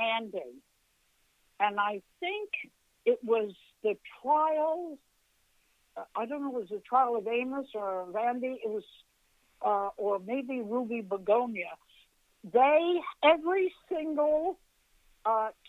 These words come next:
town in America had radios turned up at gas stations and on street corners and in, in parks, and something like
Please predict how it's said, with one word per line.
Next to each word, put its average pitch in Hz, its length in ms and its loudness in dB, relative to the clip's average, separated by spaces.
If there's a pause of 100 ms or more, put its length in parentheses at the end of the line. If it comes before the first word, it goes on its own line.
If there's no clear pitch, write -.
town 240 540 -6
in 233 140 -10
America 254 680 -2 (220)
had 226 300 -2 (440)
radios 208 1080 -2 (400)
turned 302 380 -4
up 226 280 4 (140)
at 208 200 -10
gas 247 240 -4 (180)
stations 247 720 -8 (680)
and 226 140 -4
on 220 200 -6 (180)
street 269 340 -6
corners 240 680 -2 (600)
and 214 320 4
in, 214 240 -8 (300)
in 214 200 -6
parks, 240 680 4 (680)
and 214 460 -2 (180)
something 381 540 -2
like 277 380 4